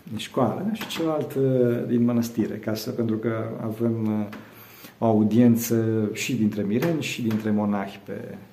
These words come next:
așa, dintre fețe, mă rog, fețe bisericești. E, <clears throat> cel din școală, eu, după cum vedeți, nu sunt un, niciun monah bun, n-am fost niciun elev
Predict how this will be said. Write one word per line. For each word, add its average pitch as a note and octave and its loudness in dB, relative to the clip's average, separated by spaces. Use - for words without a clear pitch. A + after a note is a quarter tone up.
așa, G#2+ -8
dintre G#2+ -4
fețe, G#2+ -4
mă - -4
rog, G2+ -4
fețe G#2+ -6
bisericești. G2+ -10
E, G#2+ -6
<clears throat> - 2
cel F3+ 0
din D#3 0
școală, C3+ -2
eu, C#3 6
după B2 -4
cum C3 -2
vedeți, A#2 0
nu D3 -4
sunt G#2+ -2
un, G#2 -4
niciun A2+ -2
monah G2+ 0
bun, D#3 -2
n-am B2+ 0
fost A#2 -2
niciun A2+ -2
elev G#2 -2